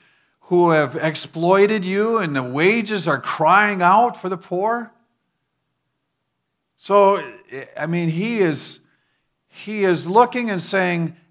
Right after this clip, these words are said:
as a culture and a society, it's regular for people to build their wealth on their own greed, exploiting others. How does that have anything to do with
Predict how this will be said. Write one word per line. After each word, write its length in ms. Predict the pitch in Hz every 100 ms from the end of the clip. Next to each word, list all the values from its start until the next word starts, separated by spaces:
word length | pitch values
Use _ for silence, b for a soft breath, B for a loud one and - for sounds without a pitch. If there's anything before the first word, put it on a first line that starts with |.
| -
as 420 | 165 220 240 196
a 120 | 214
culture 840 | - - - 208 240 233 240 240 233
and 300 | 156 165 165
a 80 |
society, 1040 | 156 185 - - 202 208 190 165 139 135 135 _ _ _ _ _ _ -
it's 360 | 185 202 -
regular 720 | 165 170 202 202 190 175 160 143
for 180 | 160
people 420 | 139 175 170 170 156
to 220 | 151 135
build 600 | 113 - 160 196 196 170
their 180 | 170 156
wealth 680 | 139 151 156 139 131 - _ _ -
on 160 | 151 151
their 200 | 143 151
own 340 | 175 180 151
greed, 540 | 131 160 165 143 135
exploiting 920 | 135 139 - - 147 160 170 156 139 135
others. 580 | 123 107 92 - - - _ _ _ _ _ _ _ _ _ _ _ _ _ _ _ _ _ _ _ _ _
How 220 | 185 220
does 160 | 196
that 180 | 190 185
have 180 | 170 156
anything 440 | 170 170 170 170
to 80 | 151
do 360 | 135 156 170 139
with 300 | 131 127